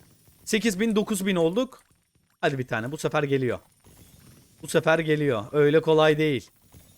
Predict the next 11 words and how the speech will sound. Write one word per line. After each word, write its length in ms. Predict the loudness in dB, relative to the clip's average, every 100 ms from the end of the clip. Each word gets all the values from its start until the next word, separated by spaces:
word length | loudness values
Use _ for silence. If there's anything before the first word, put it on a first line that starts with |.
| -12 -2
Attım 300 | -2 0 0
önüme. 360 | 2 0 -2 -6 -18 -20 -20 -20 -12 4
Geldi. 420 | 6 6 6 2 0 -20 _ _ _ _ _ -20 0
Geldi. 480 | 4 4 4 2 0 _ -10
Haydi 320 | 0 2 2
koçum. 440 | -2 0 0 -2 _ _ _ _ _ _ _ _ 4
Haydi 260 | 8 8
yavrum 420 | 10 10 10 4 4
benim 200 | 4 4
Priston 460 | 2 4 4 8
verdin. 400 | 10 10 8 4